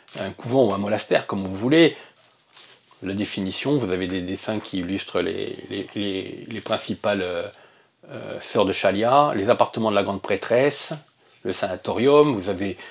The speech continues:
du personnel, la grande prêtresse, les sœurs, Marie Duvalier, vous avez plein d'exemples, et là c'est vraiment très riche, voilà. Vous avez même des accroches de scénarios, euh. Alors ça, j'avoue que ça me manquait, hein. Franchement, c'est, c'est un truc qui me plaît bien. La sœur type,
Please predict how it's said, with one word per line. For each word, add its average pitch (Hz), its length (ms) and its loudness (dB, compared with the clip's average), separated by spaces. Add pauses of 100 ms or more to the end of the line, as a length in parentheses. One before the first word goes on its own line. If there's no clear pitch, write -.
(240)
du 127 280 4
personnel, 127 680 4
la 110 100 4
grande 110 220 0
prêtresse, - 640 -2
les 113 340 6
sœurs, 120 460 2
Marie 101 220 0
Duvalier, 101 600 -2 (160)
vous - 80 -6
avez 107 100 2
plein 160 120 2
d'exemples, 131 500 4
et 90 60 4
là 127 100 8
c'est - 140 -4
vraiment 104 180 0
très - 200 0
riche, - 340 0 (320)
voilà. 107 340 4 (300)
Vous 107 140 8
avez 104 100 8
même 117 180 6
des 101 80 0
accroches 95 320 2
de 98 80 -4
scénarios, 139 880 4
euh. 92 80 0 (1600)
Alors 131 140 8
ça, 214 220 10
j'avoue 143 220 6
que - 80 -4
ça 131 100 2
me 113 60 2
manquait, 113 400 2 (160)
hein. 92 200 -6
Franchement, 147 380 -2
c'est, 85 280 -4
c'est 101 120 -8
un 95 40 -6
truc - 120 -14
qui - 80 -4
me 101 60 -2
plaît 101 160 -4
bien. 85 160 -8 (720)
La 90 160 -2
sœur - 240 -4
type, 135 360 -2